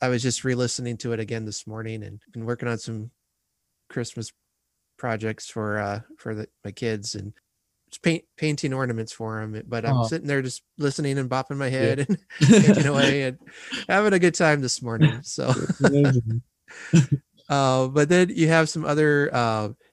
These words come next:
Speaker 1: I mean, just classics like Sleigh Ride,
Speaker 2: Mm-hmm.
Speaker 1: um, the Christmas song. Uh, you have a couple of people that join you on some duets.
Speaker 2: Yes.
Speaker 1: Uh, like, uh, Santa Baby,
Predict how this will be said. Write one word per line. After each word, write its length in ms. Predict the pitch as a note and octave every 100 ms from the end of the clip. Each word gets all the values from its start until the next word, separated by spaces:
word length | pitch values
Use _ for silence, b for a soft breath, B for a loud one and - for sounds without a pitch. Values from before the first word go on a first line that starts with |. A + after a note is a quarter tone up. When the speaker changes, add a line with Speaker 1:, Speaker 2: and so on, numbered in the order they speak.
| -
Speaker 1:
I 80 | C3+
mean, 140 | B2+
just 220 | D#3 D#3+ -
classics 540 | - A#2+ A#2 - A#2+ -
like 200 | G#2 G#2
Sleigh 320 | - C3 B2
Ride, 540 | A#2+ A#2 A#2 A2+ A2 A#2
Speaker 2:
Mm-hmm. 380 | B2+ A#2+ A#2 A2 A#2+
Speaker 1:
um, 320 | G#2+ G2+ G2+
the 80 | G#2
Christmas 420 | - A#2+ - A#2
song. 600 | - G#2 G#2 G#2+ G#2 G#2+ _ _ -
Uh, 320 | G2 G2 G2+
you 140 | B2+
have 140 | C3+ C3+
a 60 |
couple 320 | A2+ - - G3
of 380 | D#3 - - _ _
people 300 | F3 F3 E3+
that 180 | D3 B2+
join 240 | C#3 D#3+
you 140 | F3 C3+
on 120 | B2+
some 220 | - B2
duets. 560 | A#2+ A#2+ C3 - - - _ _ -
Speaker 2:
Yes. 460 | C#3 A#2+ A2+ A2+ A#2+
Speaker 1:
Uh, 400 | A2+ G#2+ G#2 G#2 - - _ - _ _ _ _
like, 260 | C#3 B2 -
uh, 240 | A#2+ A2
Santa 340 | A2 D#3+ F#3 F3
Baby, 480 | C#3 B2+ C3+ F3+